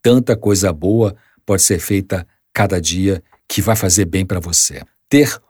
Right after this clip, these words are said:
uma mentalidade de ajuda é grandioso. Não se consegue isso em faculdades, não se compra isso em farmácias, nenhum político tem poder de dar isso ao povo.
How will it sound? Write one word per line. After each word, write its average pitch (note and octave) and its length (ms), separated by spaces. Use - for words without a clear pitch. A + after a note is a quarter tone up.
uma A2+ 160
mentalidade G2+ 720
de F#2 100
ajuda G2 640
é A2 100
grandioso. F#2+ 880
Não G3 80
se - 160
consegue A#2+ 480
isso G#2+ 180
em G2 40
faculdades, E2+ 880
não E3 80
se D3+ 160
compra D#3 320
isso B2+ 220
em - 20
farmácias, F2+ 800
nenhum E3+ 220
político C#3 560
tem C3+ 160
poder A#2 320
de G#2+ 140
dar G2+ 200
isso A2+ 240
ao A#2+ 100
povo. G2+ 600